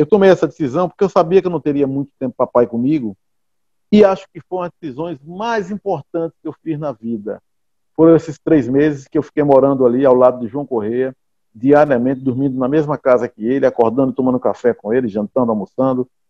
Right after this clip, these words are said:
E eu ia trabalhar na minha tese, no computador, e ele ao meu lado, naquela mesma escrivaninha que você conhecia, no escritório dele,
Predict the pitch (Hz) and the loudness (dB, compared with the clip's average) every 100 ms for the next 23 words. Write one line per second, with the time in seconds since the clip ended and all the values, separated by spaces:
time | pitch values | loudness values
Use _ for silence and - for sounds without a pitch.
0 | _ _ _ _ - 151 156 180 - 156 | _ _ _ _ 0 4 6 4 4 4
1 | 151 151 143 135 117 143 160 147 _ - | 4 4 2 -2 -2 0 0 -2 _ -14
2 | 139 - 123 135 156 151 151 165 175 135 | -8 -2 -2 0 0 2 2 4 6 6
3 | 139 143 139 156 147 180 175 170 - 151 | 6 4 0 2 4 4 2 0 -6 -8
4 | 143 135 135 131 127 120 127 120 107 - | -6 -6 -6 -8 -10 -10 -10 -12 -14 -8
5 | 151 131 - 117 120 117 98 139 160 | -6 -6 -6 -2 0 0 0 -2 -2